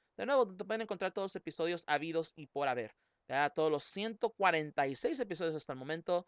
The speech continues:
del G F M Cast, ahí están disponibles. Tanto en versión on demand de video, también como versión audio. Lo pueden descargar directamente ahí. O si no, de nuevo, nos pueden encontrar en los servicios de podcast de iTunes o Apple Music.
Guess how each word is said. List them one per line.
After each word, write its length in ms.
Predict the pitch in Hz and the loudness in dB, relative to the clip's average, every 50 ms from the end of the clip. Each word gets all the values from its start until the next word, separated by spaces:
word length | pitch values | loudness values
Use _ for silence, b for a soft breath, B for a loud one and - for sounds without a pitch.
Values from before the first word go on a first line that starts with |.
| b b b b b _ | b b b b b _
del 160 | - 123 117 | -4 -4 -4
G 60 | - 165 | -4 -4
F 100 | - 202 | -4 -4
M 140 | 190 208 | -4 2
Cast, 340 | - 240 240 247 - - - _ | 6 8 8 8 6 2 -6 _
ahí 180 | - - 151 151 | 2 2 4 4
están 240 | 143 - - 139 135 | 2 0 -2 -4 -4
disponibles. 680 | 139 131 - - 120 120 113 107 104 - - - - _ _ _ _ _ - | -4 -8 -8 -10 -8 -8 -8 -8 -8 -10 -12 -16 -18 _ _ _ _ _ 2
Tanto 420 | 226 262 262 - - 262 247 - | 2 2 2 4 6 6 6 6
en 140 | 226 240 233 | 4 2 2
versión 320 | 226 196 - 220 214 196 - | 0 0 0 0 0 0 0
on 160 | 180 202 185 | -2 -2 -2
demand 320 | 165 151 160 170 175 175 | -2 0 0 0 0 2
de 80 | 156 143 | 0 0
video, 380 | 139 143 165 185 190 190 190 | 0 0 2 2 2 2 2
también 340 | - - 240 220 180 180 185 | 0 0 -2 0 -2 -4 -4
como 260 | 170 - 175 170 170 | -4 -6 -4 -4 -2
versión 340 | 160 156 135 - - 131 127 | -2 -2 -4 -4 -6 -4 -2
audio. 340 | 120 120 123 117 113 107 - _ _ _ _ _ _ | 0 0 0 0 -2 -6 -10 _ _ _ _ _ _
Lo 80 | - 131 | -10 -2
pueden 200 | - 156 151 151 | 0 0 0 0
descargar 300 | 143 - 160 127 135 135 | 0 -2 0 0 2 2
directamente 440 | 135 131 - - 135 131 120 - 170 | 0 -2 -2 -4 -6 -6 -4 2 4
ahí. 220 | 196 233 233 226 b b b b b _ _ | 4 4 4 2 b b b b b _ _
O 140 | - 294 320 | 4 4 4
si 120 | - 269 | 4 2
no, 260 | 233 247 254 269 277 - _ _ _ _ | 2 2 2 2 0 -6 _ _ _ _
de 120 | - 226 220 | -2 0 4
nuevo, 280 | 277 - 185 180 143 143 | 4 6 6 4 4 2
nos 120 | 143 151 | -4 -4
pueden 200 | - 185 185 190 | -2 0 0 0
encontrar 380 | 202 202 - 180 165 - 170 180 | 0 -2 -2 -2 4 6 6 6
en 60 | 180 | 6
los 120 | 185 180 - | 4 0 -2
servicios 260 | 147 147 143 - 170 | -2 -4 -2 -4 -6
de 80 | 175 | 2
podcast 500 | - 226 220 220 - 220 214 214 185 165 | 2 2 2 4 4 4 2 2 2 0
de 240 | - 190 208 208 202 - _ _ _ _ - 147 143 | 0 2 2 2 0 -2 _ _ _ _ 4 4 4
iTunes 400 | 139 - - 226 233 240 - - | 4 2 0 0 0 0 0 0
o 140 | 135 123 - | 0 0 4
Apple 360 | - 151 170 - - 160 156 143 | 4 2 4 2 0 -2 -2 -2
Music. 420 | 180 202 214 - - 220 220 | -4 -6 -6 0 2 2 2